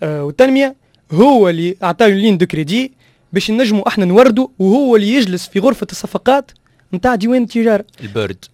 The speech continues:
Speaker 1: البرد. البرد هي اللي عطات ال-، اللين دو كريدي هذه.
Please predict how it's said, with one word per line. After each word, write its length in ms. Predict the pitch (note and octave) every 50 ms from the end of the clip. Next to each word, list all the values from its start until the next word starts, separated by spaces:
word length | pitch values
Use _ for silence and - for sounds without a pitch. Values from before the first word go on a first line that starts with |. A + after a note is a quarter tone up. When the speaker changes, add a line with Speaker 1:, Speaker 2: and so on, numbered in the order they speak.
| -
Speaker 1:
البرد. 400 | F#3 G3 F#3+ F3+ F3+ E3+ - - - _ _ _ -
البرد 380 | E3+ D3+ C#3+ F#3+ G3 F#3 D#3 E3
هي 140 | F#3 F3+ E3
اللي 120 | D#3 D#3
عطات 320 | D#3 - F#3+ F#3+ F#3 -
ال-، 160 | F3+ E3+ E3 E3
اللين 440 | D#3+ D#3+ D#3+ E3+ E3+ E3 F3+ F#3
دو 80 | D#3 E3
كريدي 340 | F3 E3 D#3+ D#3+ F3+ D#3+ D#3
هذه. 200 | D3+ F#3 F3